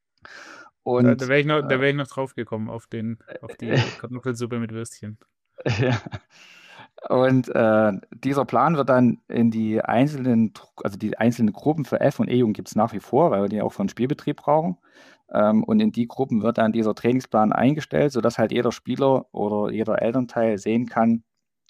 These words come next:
Speaker 2: ähm,
Speaker 1: Mhm.
Speaker 2: was denn diese Woche anliegt, was ge-, wie das, was es für ein Angebot gibt. Und, ähm, er kann auf einen Klick sehen, was es dann am Wochenende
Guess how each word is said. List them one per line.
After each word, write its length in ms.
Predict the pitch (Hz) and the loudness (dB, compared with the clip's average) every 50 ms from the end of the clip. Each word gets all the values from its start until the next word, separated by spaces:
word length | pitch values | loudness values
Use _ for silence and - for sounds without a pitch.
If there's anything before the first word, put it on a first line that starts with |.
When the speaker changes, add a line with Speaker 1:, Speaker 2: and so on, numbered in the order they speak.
| _ _ - | _ _ -2
Speaker 2:
ähm, 340 | - 107 104 104 104 104 101 | 0 2 2 4 4 2 0
Speaker 1:
Mhm. 80 | 95 - _ _ _ _ _ | 0 -4 _ _ _ _ _
Speaker 2:
was 240 | - 95 104 - - | -2 -2 -2 -2 0
denn 140 | - 110 101 | -2 -2 0
diese 240 | 110 104 - 98 | 0 -2 -2 -2
Woche 240 | 101 107 - 104 - - | -4 -2 -2 -2 0 2
anliegt, 380 | - 113 117 127 123 - _ | 2 4 4 4 2 0 _
was 280 | - 104 107 - - _ | -2 -2 -2 -2 -10 _
ge-, 260 | - 117 110 - - | -8 -8 -8 -8 -6
wie 80 | 107 110 | -2 -2
das, 120 | 110 - - - | -2 -2 0 2
was 240 | 120 139 139 - - | 2 2 2 2 -8
es 40 | - | -2
für 100 | - 113 | 0 0
ein 100 | 107 - | 2 4
Angebot 440 | 131 156 165 165 - 143 147 - | 4 4 4 4 4 2 2 2
gibt. 300 | - 151 156 - _ - | 0 -2 -2 -2 _ -16
Und, 460 | - - - - 113 110 110 107 - _ - | -18 -10 -6 -4 -2 -2 -2 -4 -8 _ -6
ähm, 280 | 107 104 104 107 104 | -4 -4 -2 -4 -4
er 60 | - - | -6 -10
kann 260 | - - 110 107 107 | -8 -6 -4 -4 -4
auf 140 | 110 110 - | -6 -6 -6
einen 360 | 113 110 113 113 110 104 - _ - _ _ _ _ _ _ - - - - - - - - - - - _ _ _ | -6 -2 -2 -2 -2 -4 -8 _ -20 _ _ _ _ _ _ -20 -20 -20 -20 -20 -20 -20 -20 -20 -20 -20 _ _ _
Klick 240 | - - 135 127 - | -2 -2 -2 -2 0
sehen, 360 | - 117 113 123 131 123 117 | 0 2 4 4 4 2 2
was 140 | 110 113 107 | 0 0 0
es 120 | 113 110 | -2 -2
dann 360 | - 110 107 107 107 107 107 - | 0 0 0 2 2 0 -2 -2
am 160 | - - 101 98 | -2 -4 2 2
Wochenende 720 | 127 131 - 135 - 123 127 127 127 123 117 120 - - | 2 2 0 -2 -2 0 2 2 4 4 4 4 2 -2